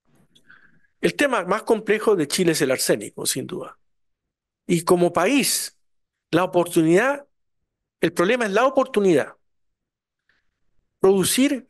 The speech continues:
cobre limpio a mayor precio. Si usted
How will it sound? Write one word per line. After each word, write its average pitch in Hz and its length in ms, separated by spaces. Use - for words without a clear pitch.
cobre 220 360
limpio 233 400
a - 20
mayor 196 480
precio. - 480
Si - 220
usted 294 500